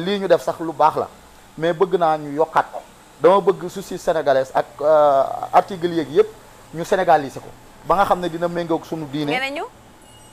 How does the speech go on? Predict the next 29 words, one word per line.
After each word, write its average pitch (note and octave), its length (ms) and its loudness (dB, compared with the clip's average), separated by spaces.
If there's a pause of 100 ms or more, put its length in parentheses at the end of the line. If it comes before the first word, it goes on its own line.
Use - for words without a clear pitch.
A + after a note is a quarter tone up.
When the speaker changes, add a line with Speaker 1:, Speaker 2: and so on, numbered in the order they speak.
(200)
Speaker 2:
sénégaliser B3 640 -4
ko. C#3 60 -8
Speaker 1:
Ñu D3+ 80 -6
sénégaliser C#3+ 600 4
ko, B2+ 80 0
waaw. A2+ 200 2 (160)
Xam D#3 140 -4
nga F3+ 200 6
instant F#3 240 4
bi D3 220 -4 (600)
da-, - 120 -2
dañ E3+ 180 4
ko G3 120 2
copier D#3 380 2
rek. - 140 -2 (460)
Non, D#3+ 240 4
dañu, C3+ 200 2
dañu, D3+ 220 -2
dañu D3+ 220 2
dem D#3+ 160 4
France D#3 300 2
copier E3+ 320 -4
fa E3+ 180 -8
justice F3 360 -14
rek. - 180 -8
Nañ C3+ 140 -6
waxante E3+ 280 0
dëgg. G3 80 -6
Speaker 2:
D'accord. F3+ 200 -4